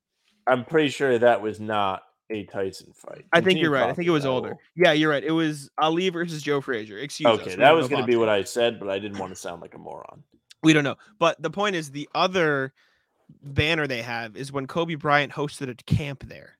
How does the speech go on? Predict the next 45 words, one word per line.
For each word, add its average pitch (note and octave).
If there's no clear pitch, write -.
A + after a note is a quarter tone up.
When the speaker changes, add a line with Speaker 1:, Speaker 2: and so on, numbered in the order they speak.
Speaker 2:
They D#3+
just F3
love C#3
Kobe C3
in A2+
the B2
Philippines. B2+
And E3
so D#3+
he F3
Speaker 1:
Wait, E3+
Speaker 2:
hosted F#3+
a D#3+
Speaker 1:
like, C#3+
Speaker 2:
camp D#3
Speaker 1:
they C3+
just C#3+
Speaker 2:
there. D#3
Speaker 1:
have A#2+
th-, B2
they B2+
have B2+
these B2
banners B2
in B2
the A2
arena. G2+
I F#2+
like A2
that. F#2
That's A#2
the A#2+
Taylor A#2+
Swift C3
banner F2+
in F#2
Staples. -
Speaker 2:
Yeah. C3
Speaker 1:
It's B2+
the A2
same G#2
thing. G#2
Speaker 2:
<clears throat> -
Exactly. D3
Exactly. C3+